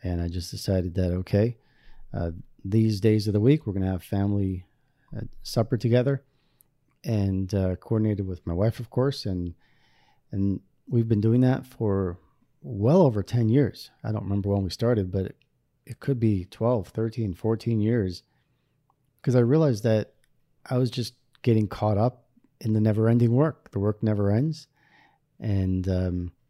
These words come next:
I'm the one who does most of it. I run a little business. I'm personally not interested in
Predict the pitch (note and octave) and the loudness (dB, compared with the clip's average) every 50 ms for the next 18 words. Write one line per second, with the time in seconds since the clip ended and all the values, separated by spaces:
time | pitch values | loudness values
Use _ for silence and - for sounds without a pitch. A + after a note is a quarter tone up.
0 | _ _ _ _ _ _ _ - A#3 - G#2+ G#2 G#2 G#2+ G#2 G#2+ G#2+ G#2+ G#2 G#2 | _ _ _ _ _ _ _ -16 -8 -4 -2 0 0 2 2 2 2 2 2 2
1 | A2 A#2 A#2 A#2 G#2 G2+ A2+ A#2+ B2 A2 - - A2 C#3+ E3 - - _ _ _ | 4 4 4 2 2 2 2 2 0 0 -2 0 0 0 0 -2 -6 _ _ _
2 | _ _ _ _ _ _ _ _ _ _ - A2 F#2+ F#2 F#2 G#2 G#2+ G#2+ G#2 A2 | _ _ _ _ _ _ _ _ _ _ -8 -4 -4 -2 0 2 2 2 2 2
3 | A2 G#2+ G#2 G#2 A#2 A2+ A2 C3 D3+ C#3+ - - - - _ _ _ _ _ _ | 2 2 2 2 0 2 2 2 0 0 -2 -8 -16 -20 _ _ _ _ _ _
4 | _ _ _ _ _ - - G2 F#2 - - B2 A#2 - A#2+ A2+ A2 A2 A2 G#2+ | _ _ _ _ _ -6 -4 -4 -2 0 0 0 0 0 0 2 2 4 4 2
5 | G#2 G#2+ A2 - - A2+ G2 - - A2+ G#2 G#2 G#2 G2+ F#2+ F2+ E2 | 2 0 0 -2 -2 -4 -4 -2 -2 0 2 2 2 2 0 -2 -4